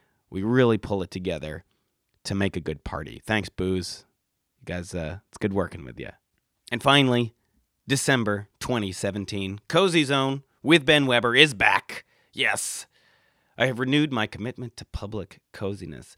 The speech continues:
You know, I've had a lot of time off, but during my time off, I, I haven't been idle. You know, I've been thinking about coziness on a daily basis, frankly. I've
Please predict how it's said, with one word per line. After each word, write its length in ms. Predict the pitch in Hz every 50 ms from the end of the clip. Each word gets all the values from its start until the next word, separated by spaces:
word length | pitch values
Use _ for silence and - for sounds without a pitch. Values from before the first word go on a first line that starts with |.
| - - - - - - -
You 40 | 104
know, 200 | 104 101 92 - _
I've 160 | - 104 104
had 100 | 113 113
a 60 | 110 117
lot 160 | 117 113 104
of 80 | 98
time 200 | - 98 90 90
off, 240 | 87 87 90 95 -
but 160 | - - 147
during 240 | - 208 208 214 202
my 120 | 185 170 143
time 280 | - - 127 123 123 117
off, 280 | 110 107 110 123 -
I, 220 | 95 98 98 92 -
I 100 | - 101
haven't 360 | 95 104 120 120 120 120 110 -
been 140 | 107 104
idle. 400 | 101 98 107 107 95 98 110 131 _ _ _ _ _ _ _ _ _ _ _ _ _ _ -
You 80 | -
know, 100 | 92 95
I've 140 | 95 101 98
been 160 | - 104 95
thinking 360 | 90 - 131 123 113 - 101 98
about 360 | 92 85 92 90 92 - -
coziness 560 | - - 98 101 98 95 92 98 101 - -
on 80 | 92 90
a 40 |
daily 300 | 87 - 98 101 110 127
basis, 460 | 135 165 165 135 95 - - - - -
frankly. 440 | - - - - _ - - - - -
I've 160 | - -